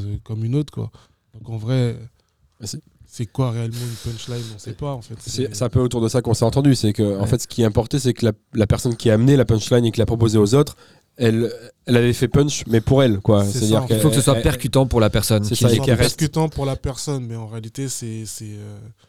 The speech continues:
Speaker 1: c'est personnel, en fait. C'est, euh, c'est, ça, c'est juste, euh, la punchline, en fait. Euh, chacun a sa dé-, sa propre définition de la punchline et chacun va être sensible à une punchline, euh,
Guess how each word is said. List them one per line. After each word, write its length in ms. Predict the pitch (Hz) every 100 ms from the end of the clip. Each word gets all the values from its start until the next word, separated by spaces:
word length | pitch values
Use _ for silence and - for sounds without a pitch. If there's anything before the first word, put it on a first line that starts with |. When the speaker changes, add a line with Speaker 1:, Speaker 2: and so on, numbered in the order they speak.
| _ _
Speaker 1:
c'est 140 | 127
personnel, 580 | 120 123 - 127 131 131
en 60 | 120
fait. 200 | 117 107
C'est, 140 | -
euh, 420 | 107 107 107 107 110 - _ _ _ _ _ _ _ _
c'est, 680 | - 113 107 107 107 110 104
ça, 200 | - 107 107 107 107 107 - - _ -
c'est 300 | - - 117
juste, 320 | 113 131 -
euh, 180 | 120 117
la 160 | 131
punchline, 500 | 131 143 135 - 156
en 80 | 139
fait. 300 | 120 143 -
Euh, 140 | 127 123 - - -
chacun 320 | - 143 127
a 40 | 147
sa 160 | 131
dé-, 180 | 123 127
sa 200 | 135 127
propre 320 | 113 143 -
définition 500 | 127 123 127 123 123
de 60 | 120
la 80 | 117
punchline 520 | - 113 - 139 139
et 80 | 123
chacun 500 | 110 120 117 135 131
va 140 | 120
être 100 | 120
sensible 500 | - 123 117 131 120
à 20 | 120
une 160 | 117
punchline, 600 | 107 120 113 127 123 117
euh, 160 | 117 117